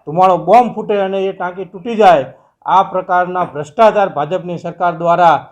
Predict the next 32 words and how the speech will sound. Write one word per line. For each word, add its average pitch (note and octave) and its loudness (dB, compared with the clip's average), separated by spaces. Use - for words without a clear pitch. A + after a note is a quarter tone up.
દરેક E3+ 0
ડિપાર્ટમેન્ટની G3+ -4
અંદર, F#3+ 0
દરેક A#3 4
કચેરીઓની G3 -2
અંદર F3+ 0
જે E3+ -6
ભ્રષ્ટાચાર D#3 -4
થઈ E3 -6
રહ્યા F#3 0
છે, E3+ -4
એને D#3+ -6
નાબૂદ E3+ 0
કરવા F#3+ 2
માટે F3+ -2
અને E3+ -8
એને F3+ -8
સામે E3 -8
લડત A#3+ 4
લડવા F#3+ 0
માટે E3 -6
યુથ F3 -6
કોંગ્રેસ F3 -4
સક્ષમ A#3 0
છે F#3+ 0
અને E3 -8
આગામી F3+ -4
દિવસોમાં F3+ -2
આ E3 0
ભ્રષ્ટાચારી G3+ 0
ભાજપના E3 -8
શાસનને F#3 -4